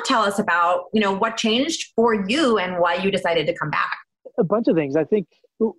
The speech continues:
Speaker 2: w-, when I left, I needed to, to leave for me. You know, I, I honestly felt like, like, I've been on the show for almost ten years at the time,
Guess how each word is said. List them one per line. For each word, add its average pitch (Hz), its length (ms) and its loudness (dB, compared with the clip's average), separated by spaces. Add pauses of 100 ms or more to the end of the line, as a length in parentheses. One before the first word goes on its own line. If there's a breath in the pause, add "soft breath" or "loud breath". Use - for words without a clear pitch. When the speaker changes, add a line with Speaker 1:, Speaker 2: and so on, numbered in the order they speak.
(140)
Speaker 2:
w-, 180 800 0
when 185 400 2
I 180 80 2
left, 175 300 2
I 160 100 0
needed 143 280 2
to, 131 140 0 (520)
to 175 100 -2
leave 143 300 0
for 135 240 -2
me. 127 340 0 (300)
You 160 80 2
know, 156 220 -2 (280)
I, 165 140 0 (120)
I 180 120 2
honestly 202 340 0
felt 208 320 0
like, 165 200 0 (840)
like, 165 140 0
I've 165 100 0
been 180 120 2
on 175 80 0
the 160 80 -2
show 175 240 0
for - 180 -6 (220)
almost 160 360 -4
ten 160 220 -2
years 147 340 0
at 131 100 -2
the 131 60 -12
time, 135 380 -2